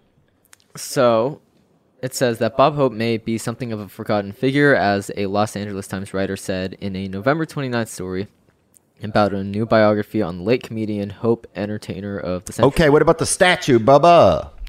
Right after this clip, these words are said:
Speaker 1: There is a nine-foot-five-inch tall fiberglass and cement, uh, statue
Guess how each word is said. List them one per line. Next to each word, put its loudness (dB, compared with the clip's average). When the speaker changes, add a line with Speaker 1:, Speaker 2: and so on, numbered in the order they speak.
Speaker 1:
There 2
is 0
a 0
nine-foot-five-inch 0
tall 2
fiberglass 0
and -10
cement, -6
uh, -4
statue -4